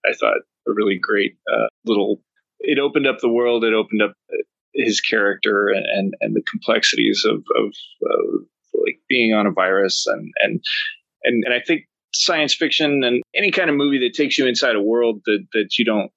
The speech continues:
you don't understand, you don't, you don't know about so much, uh, is great, 'cause they set up the rules, like, the official rules, and then they show you the way people actually live.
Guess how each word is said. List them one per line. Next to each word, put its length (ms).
you 140
don't 240
understand, 800
you 140
don't, 240
you 100
don't 240
know 200
about 280
so 140
much, 260
uh, 140
is 140
great, 300
'cause 160
they 120
set 200
up 160
the 80
rules, 840
like, 140
the 100
official 400
rules, 640
and 180
then 120
they 120
show 200
you 160
the 100
way 280
people 300
actually 400
live. 220